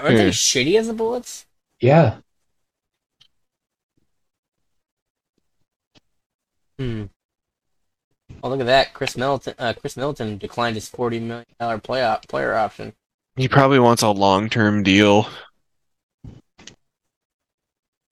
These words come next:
Speaker 2: Or the Bucks just said, "Hey, we're, we can't re-sign you." So
Speaker 1: Sorry, we gotta keep
Speaker 3: They've already locked up Giannis, though.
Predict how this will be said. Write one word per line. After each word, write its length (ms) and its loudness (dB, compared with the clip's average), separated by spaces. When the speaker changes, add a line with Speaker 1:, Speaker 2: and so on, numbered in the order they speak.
Speaker 2:
Or 160 6
the 100 2
Bucks 360 4
just 160 2
said, 160 4
"Hey, 160 4
we're, 280 2
we 160 2
can't 240 2
re-sign 420 2
you." 260 2
So 260 4
Speaker 1:
Sorry, 220 -2
we 60 -10
gotta 200 -8
keep 300 -18
Speaker 3:
They've 200 2
already 240 6
locked 360 2
up 180 4
Giannis, 440 2
though. 320 -2